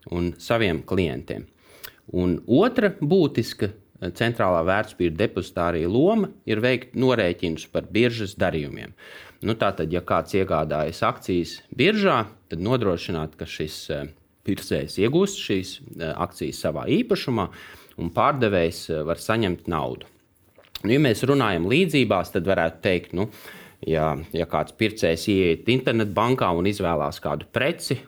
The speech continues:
un noklikšķina pirkt, tad tas būtu tas biržas moments, kad ir izdarīta izvēle, ko vēlas iegādāties. Savukārt depozitārijs atbild par to visu procesu, kas ir pēc tam.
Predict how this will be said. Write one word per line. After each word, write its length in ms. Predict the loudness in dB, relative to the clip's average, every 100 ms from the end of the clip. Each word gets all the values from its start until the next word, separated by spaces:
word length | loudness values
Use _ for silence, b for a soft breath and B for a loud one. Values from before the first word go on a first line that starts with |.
| -4
un 120 | 0
noklikšķina 640 | 2 0 -2 -8 -6 -4 -6 0
pirkt, 400 | 0 0 -6 -16 b b b -16
tad 140 | -2
tas 180 | 0 2
būtu 360 | 4 2 2 -2
tas 160 | -2
biržas 480 | 2 2 2 -2 0
moments, 420 | 2 2 2 -2
kad 180 | -4 -2
ir 60 | 2
izdarīta 520 | 2 0 0 0 0
izvēle, 540 | 0 2 2 4 2 B B B
ko 140 | 0 2
vēlas 380 | 4 2 2 2
iegādāties. 800 | 2 2 0 -2 -6 -6 -10 -12 B B
Savukārt 480 | 0 0 2 0 0
depozitārijs 1000 | 0 2 0 0 2 2 4 2 2 -6 -2
atbild 520 | 0 2 2 2 2
par 100 | -4
to 240 | -4 0 2
visu 340 | 2 2 -2
procesu, 600 | -2 0 0 0 -2 -2
kas 220 | -4 -2 -2
ir 80 |
pēc 360 | -2 -2 -4 -4
tam. 200 | -4 -4